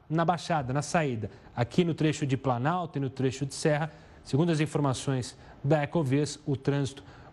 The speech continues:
vai bem. Então, você que tá pensando em sair, lembrando, operação dois por oito, então apenas duas pistas seguindo em direção ao litoral e oito pistas seguindo em direção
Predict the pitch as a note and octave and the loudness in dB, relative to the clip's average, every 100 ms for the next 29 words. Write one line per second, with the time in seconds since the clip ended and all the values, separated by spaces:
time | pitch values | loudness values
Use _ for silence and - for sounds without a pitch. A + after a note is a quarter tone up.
0 | - A2+ A2+ D#3 C#3 C3 D3+ D3+ - - | -4 0 2 2 0 -2 -2 -4 -12 -6
1 | C3+ C#3 C3 C3 - C3 - C3+ B2 C3+ | -2 0 0 0 0 -2 0 0 0 0
2 | B2 - C#3+ F3+ - C3+ C#3 F3 D3 C#3 | -2 0 -2 -2 -2 0 0 0 -2 -4
3 | - D#3 B2+ C#3 C3+ - D3 C#3 F#3 F#3 | -4 -4 0 0 -2 -2 0 0 0 -4
4 | A#2 D3 C#3 D3 A#2+ A#2+ F#3+ F3 - D#3+ | -4 -2 0 0 0 2 0 -2 -4 -4
5 | D#3 D3 - - - - - - - C3+ | -4 -6 -8 -12 -20 -20 -20 -16 0 2
6 | C#3 C#3 B2+ B2+ A#2 C#3 B2 - - - | 4 4 2 2 0 -2 -4 -6 -18 -20
7 | - D3 C3 B2+ C3 F#3+ D#3 F#3+ - D#3+ | -2 2 2 2 0 0 0 -4 -6 -6
8 | - D#3+ D3+ D#3 C#3 B2 - C3+ - - | -2 0 0 -2 0 0 -2 -6 -8 -20
9 | - - A#2+ B2+ B2 A#2+ A2 - C3 | -8 -2 2 2 2 2 0 0 0